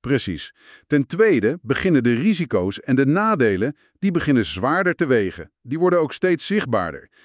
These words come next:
Denk aan die verhalen over deepfakes, levensechte, maar volledig door A I gegenereerde nepvideo's van sollicitanten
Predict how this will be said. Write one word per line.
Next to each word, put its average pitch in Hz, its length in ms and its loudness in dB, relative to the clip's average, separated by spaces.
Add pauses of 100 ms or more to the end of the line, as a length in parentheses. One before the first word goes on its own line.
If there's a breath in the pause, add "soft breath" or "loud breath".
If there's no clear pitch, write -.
(120)
Denk 151 340 2
aan 165 100 0
die 143 140 2
verhalen 143 500 0
over 117 380 -2
deepfakes, 113 720 -4
levensechte, 151 920 0
maar 110 220 2
volledig 123 540 0
door 120 180 0
A 117 260 -2
I 160 200 -6
gegenereerde 120 640 2
nepvideo's 139 760 0
van 107 120 -4
sollicitanten 151 800 0